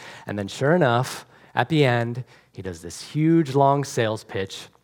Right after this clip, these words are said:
and it's like, it's a really good sales pitch. And so all of a sudden, just, like, people by the droves, like, hundreds of people rush the stage, all to buy, like, this,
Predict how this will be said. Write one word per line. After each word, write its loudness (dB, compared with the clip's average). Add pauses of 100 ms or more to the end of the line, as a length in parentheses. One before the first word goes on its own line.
(380)
and -2
it's 0
like, 2
it's -4
a 0
really 6
good 4
sales 0
pitch. -8
And -8
so -4
all 4
of 2
a 2
sudden, 0 (300)
just, -2
like, 0
people 0
by 2
the -2
droves, -8
like, -10
hundreds -4
of -4
people -10 (260)
rush -4
the -8
stage, -8 (180)
all 4
to 4
buy, 6
like, 2
this, 0